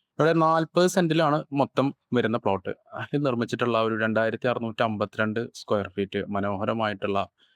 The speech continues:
ഒരു കൊളോണിയൽ സ്റ്റൈൽ ഒരു വീടിന്റെ വിശേഷങ്ങളാണ് നമ്മളിന്ന് കാണിക്കുന്നത്. ആ, ഒരുപാട് മുറ്റം കാര്യങ്ങളൊക്കെ ഉള്ളതും, പിന്നെ ഈ വീടിന്റെ പ്രത്യേകത എന്താണെന്ന് വെച്ച് കഴിഞ്ഞാൽ അൾജീരിയ വിൻഡോസ് ആണ് ഇതിൽ കൂടുതൽ ഉപയോഗിച്ചിരിക്കുന്നത്. മരം ഉപയോഗിച്ചിട്ടില്ല.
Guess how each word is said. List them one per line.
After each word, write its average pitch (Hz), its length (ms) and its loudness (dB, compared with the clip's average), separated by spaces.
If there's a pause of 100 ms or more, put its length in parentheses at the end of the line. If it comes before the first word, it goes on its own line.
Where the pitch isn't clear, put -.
(220)
ഒരു 120 140 2
കൊളോണിയൽ 127 480 2
സ്റ്റൈൽ 123 360 2
ഒരു 113 120 0
വീടിന്റെ 107 420 0
വിശേഷങ്ങളാണ് 107 760 -2
നമ്മളിന്ന് 98 360 -2
കാണിക്കുന്നത്. 101 360 -2 (1700)
ആ, 151 40 6 (400)
ഒരുപാട് 151 400 0
മുറ്റം 151 420 0
കാര്യങ്ങളൊക്കെ 139 420 0
ഉള്ളതും, 127 360 0
പിന്നെ 127 160 2
ഈ 127 40 0
വീടിന്റെ 127 280 -2
പ്രത്യേകത 127 320 0
എന്താണെന്ന് 127 260 -2
വെച്ച് 120 140 -4
കഴിഞ്ഞാൽ 117 140 2
അൾജീരിയ 120 400 -2
വിൻഡോസ് 123 420 -2
ആണ് 127 140 -2
ഇതിൽ 113 120 -4
കൂടുതൽ 110 340 -4
ഉപയോഗിച്ചിരിക്കുന്നത്. 101 540 -4
മരം 110 320 -2
ഉപയോഗിച്ചിട്ടില്ല. 101 720 -4